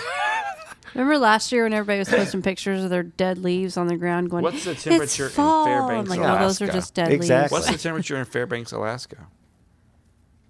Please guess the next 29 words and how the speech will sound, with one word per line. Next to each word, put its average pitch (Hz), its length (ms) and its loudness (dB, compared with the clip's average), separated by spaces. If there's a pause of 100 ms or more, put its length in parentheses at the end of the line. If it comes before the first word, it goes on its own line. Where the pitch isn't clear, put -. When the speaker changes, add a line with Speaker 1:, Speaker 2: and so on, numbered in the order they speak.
(680)
Speaker 3:
It 98 120 -8
is 104 440 -8 (1400)
fifty-seven - 920 -10 (220)
right 82 160 -10
now. 76 240 -8 (560)
Speaker 1:
Well, 196 180 -2
that's 190 240 -4
fall-ish, 143 640 4
Speaker 2:
It's - 20 -8
Speaker 1:
but 123 180 2
it's 113 220 -6
not. 127 180 4
Speaker 2:
chilly 320 260 -4
there. 180 320 -6 (460)
Speaker 3:
That's - 220 -8
nice, 95 400 -2
actually. 78 480 -6 (260)
Speaker 1:
Yeah. 123 400 2 (380)
That's 175 160 0
Speaker 2:
That's 190 120 0
Speaker 1:
disc 151 140 0
Speaker 2:
a 247 40 -2
Speaker 1:
golf 220 220 2
Speaker 2:
little 110 60 6
Speaker 1:
weather. 131 160 6
Speaker 2:
chilly 175 220 2
for 220 160 4
me. 175 240 4
Speaker 1:
<laughs> - 60 -20